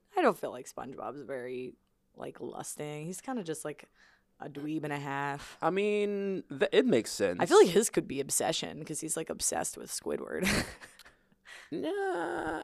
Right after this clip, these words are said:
Speaker 2: I mean, I'd s-, I'd say, I'd say those are about right. I'd say they're about right.
Speaker 1: I, I feel like the rest were kinda spot on.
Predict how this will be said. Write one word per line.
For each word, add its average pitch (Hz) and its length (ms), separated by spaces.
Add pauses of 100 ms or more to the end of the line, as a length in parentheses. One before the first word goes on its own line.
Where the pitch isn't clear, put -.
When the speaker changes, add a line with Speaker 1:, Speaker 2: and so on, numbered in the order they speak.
Speaker 2:
I 208 80
mean, 233 200
I'd 269 160
s-, - 260 (120)
I'd 285 200
say, 147 840 (800)
I'd 262 180
say 190 120
those 107 220
are 90 60
about 62 300
right. - 180 (1500)
I'd 156 180
say - 100
they're - 200
about - 300
right. 311 100
Speaker 1:
I, 349 80
I 311 40
feel 269 100
like 240 120
the 156 100
rest - 340
were - 100
kinda - 220
spot - 320
on. - 300